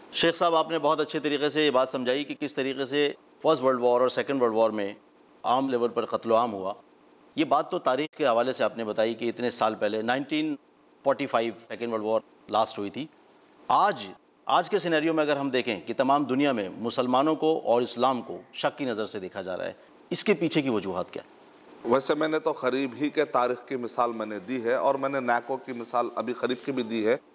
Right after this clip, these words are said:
Speaker 2: आपका जो क्वेश्चन है वो बहुत अच्छा है कि आजकल जो मुसलमानों को और इस्लाम को शक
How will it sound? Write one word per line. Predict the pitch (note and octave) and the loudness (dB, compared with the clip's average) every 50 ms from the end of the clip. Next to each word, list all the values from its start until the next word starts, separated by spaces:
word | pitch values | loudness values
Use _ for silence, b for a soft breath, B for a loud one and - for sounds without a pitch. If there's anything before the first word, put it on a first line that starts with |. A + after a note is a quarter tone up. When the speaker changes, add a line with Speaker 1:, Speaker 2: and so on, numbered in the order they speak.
| - - | 0 0
Speaker 2:
आपका | C#3 D3+ - - - F#3 F3+ | 0 0 0 0 0 0 0
जो | D3+ F3 E3+ E3+ E3 D#3+ D#3+ - - - | 0 0 0 2 0 0 -2 -4 -2 -2
क्वेश्चन | D3+ C#3 - - F#3 F3 D3 | 0 0 2 0 0 -2 0
है | B2+ B2+ B2+ D3 D3 | 0 0 0 0 0
वो | - C3 C3+ C#3 | 0 0 0 2
बहुत | C3 B2+ A2+ A#2+ | 2 2 2 2
अच्छा | - - - - | -2 0 0 0
है | A2 - - _ _ _ _ _ _ _ _ _ _ _ _ | 0 0 -2 _ _ _ _ _ _ _ _ _ _ _ _
कि | - E3+ F3 F3 F3 F3 - - _ _ _ _ _ | 0 2 4 4 4 2 0 -4 _ _ _ _ _
आजकल | - B2 C3 D3+ - - - G#3+ G3 F#3+ | 0 2 2 2 0 -2 -2 -2 -2 -2
जो | F3 G3 F3 | -2 -4 -4
मुसलमानों | D#3 D3 - - C#3+ C#3+ C3+ C3 C3 C3 C3 C#3+ D3+ D3+ D3 | -4 -6 -2 -2 -2 -2 0 0 0 0 0 0 -2 -4 -4
को | - - D3 D3 C#3+ C#3+ C#3+ C#3 | -4 -2 0 2 4 4 4 4
और | - - A#2+ A2+ | 4 4 2 2
इस्लाम | A2 - - A#2 A#2+ B2+ C#3 C#3 C#3+ C#3+ - - | 2 -2 0 2 2 2 2 0 -2 -6 -14 -8
को | - C#3+ C#3+ C#3 C#3 C#3 C#3 C#3 | -4 -2 0 2 2 0 0 -2
शक | - - E3+ | -4 -6 -8